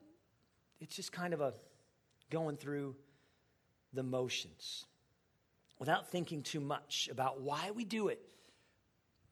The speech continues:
and who we do it for. But zeal is altogether different. It considers deeply its purpose.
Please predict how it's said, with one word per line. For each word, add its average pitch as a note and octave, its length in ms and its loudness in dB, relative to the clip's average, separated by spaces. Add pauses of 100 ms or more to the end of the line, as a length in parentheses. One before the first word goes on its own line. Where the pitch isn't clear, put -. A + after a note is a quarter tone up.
and C3+ 80 -6
who F#3+ 140 4
we A3+ 100 2
do G#3 200 2
it G3+ 60 -6
for. G3 440 2 (520)
But G3+ 140 0
zeal B3 520 12
is F3 200 6
altogether E3+ 600 8
different. D3+ 420 2
It A3+ 200 6
considers G3+ 720 6
deeply F#3 480 6
its A3 120 2
purpose. A3+ 560 8